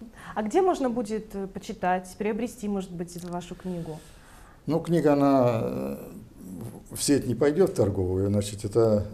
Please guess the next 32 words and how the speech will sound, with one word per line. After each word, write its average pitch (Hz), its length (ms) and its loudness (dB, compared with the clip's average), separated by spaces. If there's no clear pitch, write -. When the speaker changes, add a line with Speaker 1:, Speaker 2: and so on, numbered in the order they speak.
Speaker 2:
э, - 220 -12
внутрисистемная 123 1200 2
книга, 92 400 0
вот. 90 280 -6
И 127 300 -2
поэтому 120 580 -2
только 113 520 2
как 113 140 -6
подарочный 117 520 0
вариант, 104 440 -2
может 98 180 -6
быть. - 200 -6
<laughs> - 680 -2
Speaker 1:
То 185 60 -2
есть 185 140 -2
прийти 240 400 0
на 247 120 4
праздник, 269 480 2
вот 285 140 -2
как 208 140 -6
мы 240 100 -2
Speaker 2:
Да. 233 120 2
Speaker 1:
говорили, 220 320 2
да, 208 160 2
сегодня, 220 400 -2
например, 208 360 -4
на 202 120 -2
День 220 160 -4
открытых 208 360 -6
дверей 208 400 -2
или 190 120 -2
на 175 280 -6